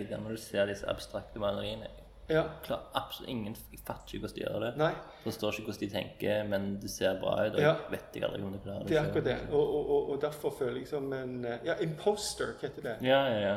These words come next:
Speaker 2: Eh, hvis jeg skulle på en måte være det, hvis jeg skulle
Speaker 1: Mm.
Speaker 2: kalle meg det, eller på en måte, så jeg kan godt gjøre noe som er, har noe til felles med maleriet. Men
Speaker 1: Ja.
Speaker 2: hvis jeg maler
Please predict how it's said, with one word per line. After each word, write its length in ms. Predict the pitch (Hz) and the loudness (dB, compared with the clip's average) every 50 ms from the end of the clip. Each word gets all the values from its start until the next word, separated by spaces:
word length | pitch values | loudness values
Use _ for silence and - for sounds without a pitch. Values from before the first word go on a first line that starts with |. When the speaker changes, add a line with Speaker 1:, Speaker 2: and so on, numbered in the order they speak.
| - - | 2 0
Speaker 2:
Eh, 600 | 139 135 131 123 120 113 113 117 113 107 - - | -4 -4 -2 -2 -2 -2 -4 -4 -4 -6 -6 -4
hvis 200 | 139 131 143 - | -2 -2 0 4
jeg 160 | 151 147 156 151 | 4 4 4 4
skulle 240 | - - 175 143 | 0 -2 -2 -2
på 60 | 147 127 | 0 0
en 60 | 113 | -2
måte 580 | 110 - - 127 139 156 - - - - - - | 0 4 4 4 4 4 -2 -8 -12 -14 -6 -2
være 300 | 131 117 113 120 127 120 | 0 2 2 2 0 2
det, 100 | 127 - - | 0 0 0
hvis 120 | 131 120 | 0 0
jeg 100 | 139 147 | 2 4
skulle 180 | 139 117 101 98 | 4 4 4 4
Speaker 1:
Mm. 60 | 104 | 4
Speaker 2:
kalle 260 | 113 127 117 107 110 | 4 4 2 2 0
meg 200 | 120 131 127 123 | -2 -2 0 2
det, 120 | 120 139 156 | 2 2 2
eller 240 | 147 117 107 107 110 110 - - - - - | 2 0 0 0 -2 -2 -6 -10 -16 -12 -6
på 40 | - 127 117 | -4 -4 -2
en 20 | |
måte, 260 | - - - 120 123 - - - - - - - - | 0 0 0 0 0 -2 -10 -14 -16 -16 -16 -10 -4
så 120 | - - | -2 2
jeg 160 | 147 147 156 | 4 4 4
kan 140 | 180 170 143 | 4 2 0
godt 300 | 135 170 - - - - - - - - - - - - | 0 -2 -4 -4 -10 -14 -16 -18 -20 -20 -20 -20 -8 0
gjøre 280 | 135 139 135 147 160 165 | 4 6 6 6 4 2
noe 220 | 135 113 107 120 131 | 0 0 -2 -2 -2
som 260 | - - 123 120 127 - | -2 -2 -2 -2 -2 -4
er, 140 | 120 120 - - - - - - - | -4 -4 -4 -6 -14 -20 -20 -20 -14
har 300 | - - 120 113 117 117 | -6 -2 -2 0 0 -2
noe 360 | 117 113 107 95 98 101 110 | -2 -4 -4 -6 -6 -8 -4
til 120 | - 135 - | -4 -4 -4
felles 520 | - - 127 131 170 190 180 160 - - | -2 0 0 2 2 0 -2 -4 -6 -6
med 220 | 123 113 107 107 | -6 -6 -6 -6
maleriet. 640 | 107 104 104 107 113 113 113 123 143 175 - - - - - - - - | -4 -4 -4 -2 -4 -4 -4 -4 -4 -4 -6 -6 -8 -10 -10 -12 -10 -6
Men 100 | - 113 110 | -2 0 0
Speaker 1:
Ja. 40 | 107 | 2
Speaker 2:
hvis 120 | - - | 2 2
jeg 200 | 139 139 143 160 156 | 2 2 2 -2 -2
maler 640 | 143 135 123 104 98 98 113 - 113 127 151 165 | 0 0 0 0 -2 -6 -6 -4 -2 0 0 0